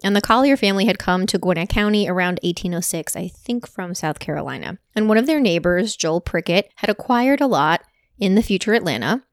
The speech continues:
And so Meredith and Elizabeth Collier and their seven, at the time, children, being good neighbors, they helped Joel move. And the story is that when they arrived here, they kind of fell in love with the two hundred and two and a half acre lot next door.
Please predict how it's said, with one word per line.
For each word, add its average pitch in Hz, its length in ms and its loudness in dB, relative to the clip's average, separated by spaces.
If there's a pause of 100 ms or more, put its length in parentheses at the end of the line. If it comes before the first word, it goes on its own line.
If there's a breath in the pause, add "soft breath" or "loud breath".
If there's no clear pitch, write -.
(180)
And 233 80 -2
so 226 120 4
Meredith 220 460 4
and 240 100 2
Elizabeth 202 400 0
Collier 175 520 2
and 175 120 -4
their 170 140 -2
seven, 190 640 -4
at 180 100 -4
the 185 80 -2
time, 185 240 -2
children, 185 540 0
being 180 240 -4
good 196 160 2
neighbors, 180 560 0
they 190 200 0
helped 208 340 -2
Joel 202 300 2
move. 156 440 -2 (220)
And 196 100 0
the 208 60 2
story 339 320 2
is 269 60 4
that 208 100 4
when 208 80 -2
they 202 100 2
arrived 202 480 2
here, 190 180 0
they 185 100 0
kind 202 180 -2
of 196 60 -4
fell 196 340 -2
in 208 120 2
love 170 380 -2 (320 loud breath)
with 190 140 0
the 214 120 2
two 214 280 2
hundred 208 260 2
and 208 140 2
two 185 160 -2
and 175 100 -2
a 190 40 0
half 196 260 -2
acre 175 260 -6
lot 160 220 -6
next - 260 -8
door. - 300 -4